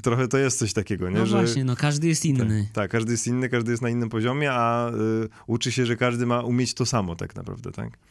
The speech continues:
Speaker 1: I często dochodzi do jakichś właśnie takich, powiedzmy, i stresu w tym dziecku, tak? I też jakiegoś rozgoryczenia często w tych nauczycielach, że no, jak możesz tego nie umieć, że musisz umieć, bo tamten przecież już umie, nie?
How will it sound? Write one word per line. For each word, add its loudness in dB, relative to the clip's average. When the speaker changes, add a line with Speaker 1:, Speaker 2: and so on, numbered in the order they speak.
Speaker 1:
I -2
często 2
dochodzi 0
do 2
jakichś -2
właśnie -4
takich, -6
powiedzmy, 0
i 0
stresu 0
w -10
tym -2
dziecku, -4
tak? -4
I -4
też 0
jakiegoś 0
rozgoryczenia 2
często -2
w -10
tych 0
nauczycielach, 0
że -2
no, 0
jak 0
możesz -2
tego 0
nie 2
umieć, 0
że 0
musisz -2
umieć, -2
bo 0
tamten -2
przecież -4
już -6
umie, -6
nie? -6